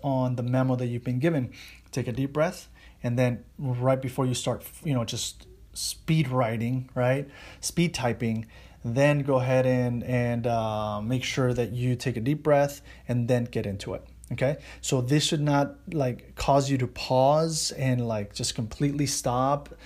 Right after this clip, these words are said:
um, but it, it will allow you to get some quick, you know, two, three seconds of fresh oxygen into your brain right before you make the shift into another task.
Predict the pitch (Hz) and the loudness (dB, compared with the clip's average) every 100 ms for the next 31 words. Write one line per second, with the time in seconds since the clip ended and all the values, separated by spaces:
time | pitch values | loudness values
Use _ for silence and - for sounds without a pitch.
0 | - - - - 120 117 113 110 110 107 | -20 -18 -14 -2 0 2 2 0 -4 -8
1 | - - - _ - - 147 135 - - | -12 -20 -20 _ -14 -4 2 2 0 -16
2 | - - - - - 139 131 - 85 185 | -20 -20 -20 -16 -4 -2 -2 -6 -4 0
3 | 170 151 135 147 151 151 135 127 127 127 | 0 0 2 4 4 2 0 -2 0 -2
4 | 127 131 127 - 123 - 113 104 - - | 0 0 -2 -4 -6 -4 -4 -6 -10 -6
5 | 160 156 156 - - - - - - 139 | 2 2 2 -14 -20 -20 -20 -20 -6 0
6 | 127 117 104 - - 156 151 139 127 - | 2 2 -2 -8 -2 -2 0 -2 -2 0
7 | 123 127 110 107 - 120 - - 135 131 | 0 0 -4 -4 -6 -8 -8 0 0 0
8 | - 139 135 - 123 120 117 - 120 110 | -2 -2 -2 -4 -4 -2 -4 -4 -6 -4
9 | 117 127 147 - - - 123 127 139 131 | -2 -2 -4 -10 -20 -8 2 2 2 -4
10 | - 131 123 123 117 107 - - 202 - | 0 0 2 0 0 -2 0 0 0 -2
11 | - - 143 127 - 131 127 - 135 127 | -12 -2 -2 -2 -2 0 0 -2 -2 0
12 | 123 117 110 - - - 113 87 - - | 0 -2 -4 -10 -14 -4 -4 -2 -8 -8